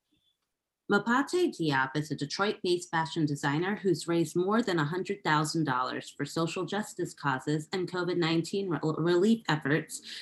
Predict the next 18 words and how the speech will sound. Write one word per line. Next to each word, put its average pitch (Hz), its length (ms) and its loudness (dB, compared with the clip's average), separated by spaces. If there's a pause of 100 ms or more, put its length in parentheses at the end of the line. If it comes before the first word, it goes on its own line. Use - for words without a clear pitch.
through 302 200 12
the 277 100 12
sale 185 480 6
of 160 120 2
his 160 180 2
company's 180 680 2 (240)
batik 233 540 8
printed 165 480 6
masks. 123 640 6 (420)
He 233 180 12
articulated 254 720 12
with 226 160 8
us 226 300 8
about 185 320 8
his 185 180 6
independent 196 640 6
school 175 260 8
experience, 165 920 8